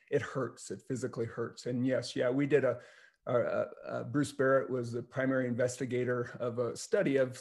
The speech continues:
the common cold. And we wanted to see if, uh, an enhanced versus a standard interaction with the patient would affect the duration of the common cold. And when we, we,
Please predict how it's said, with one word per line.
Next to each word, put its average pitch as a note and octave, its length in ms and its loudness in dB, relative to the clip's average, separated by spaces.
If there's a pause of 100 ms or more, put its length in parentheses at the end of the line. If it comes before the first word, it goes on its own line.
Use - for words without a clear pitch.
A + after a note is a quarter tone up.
(100)
the B2+ 80 -4
common C3+ 400 -2
cold. A#2+ 480 0 (380)
And B2+ 100 -2
we B2+ 100 0
wanted C#3+ 340 6
to B2+ 80 2
see C#3+ 260 4
if, C3+ 200 4
uh, B2 240 6
an C3+ 140 0
enhanced D3 640 -2
versus C3 400 -2
a B2 60 0
standard D3+ 720 -2 (340)
interaction C3+ 600 2
with D3 120 0
the - 80 -2
patient D3+ 540 -2
would B2+ 140 2
affect C#3+ 400 0
the C3+ 80 -4
duration B2+ 520 -2
of A#2+ 80 -4
the B2 80 -2
common B2 440 -4
cold. B2 480 -2 (480)
And C3+ 120 4
when C#3 180 6
we, E3+ 340 6 (200)
we, D3 280 6